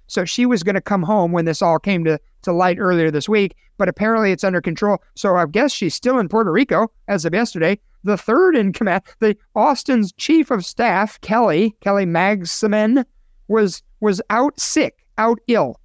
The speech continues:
The president of the United States didn't know any of this. So we were the most vulnerable we, we could be just this past week. And, and nobody's talking about it.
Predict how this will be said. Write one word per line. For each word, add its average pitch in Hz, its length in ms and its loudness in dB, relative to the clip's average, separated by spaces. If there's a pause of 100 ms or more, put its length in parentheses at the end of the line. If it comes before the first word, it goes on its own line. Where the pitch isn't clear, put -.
(180)
The 233 100 0
president 302 600 -2
of 226 140 0
the 226 60 0
United 226 240 0
States 165 240 -2
didn't 240 240 2
know 226 200 2
any 190 100 2
of 143 100 -2
this. 135 280 -10 (300)
So - 180 -2
we 254 220 4
were 247 340 0
the 185 160 -2
most 226 300 0
vulnerable 202 800 2
we, 160 140 -2
we 240 240 2
could 240 340 0
be 147 400 0 (220)
just 285 340 0
this 277 200 0
past 247 340 -2
week. 226 360 0 (460)
And, 165 360 -2
and 151 180 -2
nobody's 196 280 0
talking 190 320 0
about 247 200 2
it. 320 140 -4